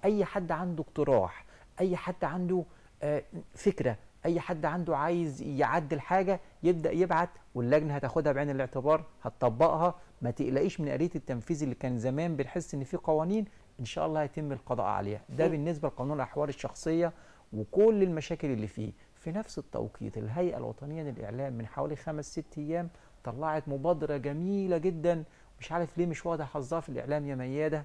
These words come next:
Speaker 2: مم.
Speaker 1: اسمها الإعلام الآمن للطفل.
Speaker 2: الله.
Speaker 1: إذن إحنا بنتكلم على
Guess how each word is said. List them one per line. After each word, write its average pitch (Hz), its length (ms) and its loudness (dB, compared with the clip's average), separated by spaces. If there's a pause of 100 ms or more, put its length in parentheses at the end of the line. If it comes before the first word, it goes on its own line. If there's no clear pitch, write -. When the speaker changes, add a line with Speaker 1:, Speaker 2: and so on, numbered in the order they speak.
(140)
Speaker 2:
مم. 214 160 -4 (100)
Speaker 1:
اسمها 160 440 -2 (440)
الإعلام 147 840 -2 (200)
الآمن 156 840 -2 (100)
للطفل. - 520 -4 (640)
Speaker 2:
الله. 151 100 4
Speaker 1:
إذن 110 220 0 (300)
إحنا - 160 0
بنتكلم 131 400 2
على 123 160 6